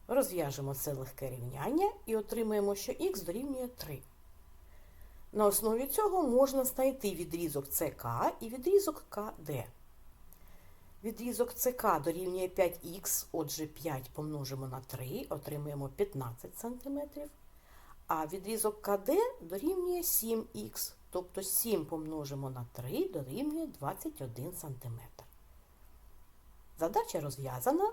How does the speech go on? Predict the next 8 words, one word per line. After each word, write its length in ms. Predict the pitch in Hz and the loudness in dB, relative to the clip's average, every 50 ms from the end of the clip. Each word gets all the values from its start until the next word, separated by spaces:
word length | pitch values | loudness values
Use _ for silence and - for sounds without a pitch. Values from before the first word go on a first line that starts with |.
| 453 - - | 2 -6 -8
запишемо 600 | - - 160 151 - 254 - - - 196 151 135 123 127 | -6 -6 -6 -2 -2 -4 -2 -2 -2 -2 -2 -4 -6 -8
відповідь. 520 | 127 120 - - 110 117 123 120 - - - - - - - - - - - - - - - - - - - - - - - - - - - - - - - - - - - - - - - - - - - - - - - - - - - - - - - - - - | -10 -12 -10 -12 -10 -10 -10 -12 -14 -18 -20 -20 -20 -20 -20 -20 -20 -18 -18 -18 -18 -18 -18 -20 -20 -20 -20 -20 -20 -20 -20 -20 -20 -20 -20 -20 -20 -20 -20 -20 -20 -20 -20 -20 -20 -20 -20 -20 -20 -20 -20 -20 -20 -20 -20 -20 -20 -20 -20 -20 -20 -20 -20 -20 -10 2
Отже, 220 | - 392 392 359 320 | 2 4 4 6 6
сьогодні 460 | - - 240 226 269 262 262 226 214 | 6 6 6 6 4 4 4 4 4
на 120 | 208 202 | 6 8
уроці 440 | 202 202 220 294 403 392 - - 294 | 8 8 8 8 6 4 4 2 2
ми 140 | 247 269 302 | 4 4 2
дізналися 760 | 285 285 262 226 233 220 180 156 135 131 127 - - 120 120 | 2 2 0 2 4 4 4 2 0 -2 -2 -4 -6 -6 -10